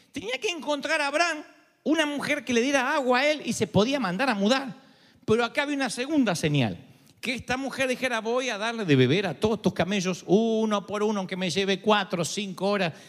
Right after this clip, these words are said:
sin paga, sin que se lo pida". ¿Por qué haría una mujer esto? Tiene que ser alguien que esté acostumbrada a decir,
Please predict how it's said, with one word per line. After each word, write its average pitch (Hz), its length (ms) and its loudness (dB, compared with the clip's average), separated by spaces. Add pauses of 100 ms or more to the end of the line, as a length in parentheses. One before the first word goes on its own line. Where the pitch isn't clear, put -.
(180)
sin 320 420 -6
paga, 117 640 -2 (420)
sin 349 300 -4
que 403 140 -2
se - 140 -4
lo 196 140 -2
pida". 131 760 0 (260)
¿Por - 220 -2
qué - 100 -14 (140)
haría 247 300 0
una 190 180 0
mujer 147 400 0
esto? 92 480 0 (380)
Tiene 233 180 0
que 233 120 -2
ser 214 140 -4
alguien 247 240 0
que 196 100 -2
esté 226 160 -6
acostumbrada 220 1300 2 (120)
a 175 100 2
decir, 196 840 -2